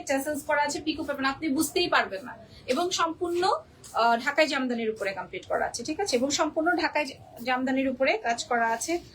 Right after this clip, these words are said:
আমি আপনাদেরকে আগে ফুল শাড়ির ভিউটা দেখিয়ে দিই, তারপরে হচ্ছে গায়ে ধরে দেখাবো যে আপনাকে পরলে কেমন লাগবে,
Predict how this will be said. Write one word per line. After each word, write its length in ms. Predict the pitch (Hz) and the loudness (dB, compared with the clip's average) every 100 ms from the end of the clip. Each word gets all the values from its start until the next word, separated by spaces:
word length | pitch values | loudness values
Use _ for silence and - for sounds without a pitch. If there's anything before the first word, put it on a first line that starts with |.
| - | -4
আমি 260 | 214 254 311 | 0 0 0
আপনাদেরকে 420 | 311 311 311 311 | 0 0 2 2
আগে 140 | 285 | -2
ফুল 200 | 311 330 | -2 -2
শাড়ির 300 | 339 359 311 | 2 2 0
ভিউটা 340 | 277 302 311 320 | -2 -6 -2 0
দেখিয়ে 340 | 285 285 311 | 0 -2 -6
দিই, 120 | 302 | -4
তারপরে 440 | 359 262 262 294 294 | 0 0 0 -6 -6
হচ্ছে 240 | 311 302 | -6 -4
গায়ে 220 | 269 240 233 | 0 0 0
ধরে 160 | 269 | 0
দেখাবো 480 | 240 233 277 240 311 | 0 0 -4 0 -2
যে 100 | 269 | 0
আপনাকে 360 | 226 - 269 277 | -4 -2 -4 -2
পরলে 260 | 247 240 | -4 -4
কেমন 240 | 226 196 185 | -2 -4 -4
লাগবে, 340 | 170 - 170 | -6 -8 -16